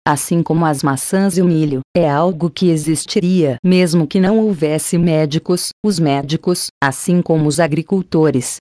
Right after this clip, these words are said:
são apenas artistas cooperadores, e não artistas produtivos, como os sapateiros e carpinteiros. O mesmo vale para os professores.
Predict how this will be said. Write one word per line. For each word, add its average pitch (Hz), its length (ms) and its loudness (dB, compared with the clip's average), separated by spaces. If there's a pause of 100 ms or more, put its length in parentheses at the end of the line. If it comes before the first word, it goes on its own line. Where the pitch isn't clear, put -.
(120)
são 208 200 0
apenas 165 560 0
artistas 185 680 -2
cooperadores, 160 1000 2 (120)
e 196 120 2
não 202 240 4
artistas 190 720 -2
produtivos, 156 1040 -2
como 185 260 2
os 156 100 0
sapateiros 165 760 -2
e 175 40 0
carpinteiros. 190 920 0 (760)
O 196 80 2
mesmo 185 460 2
vale 160 300 0
para 151 200 0
os 139 80 -2
professores. 139 920 -2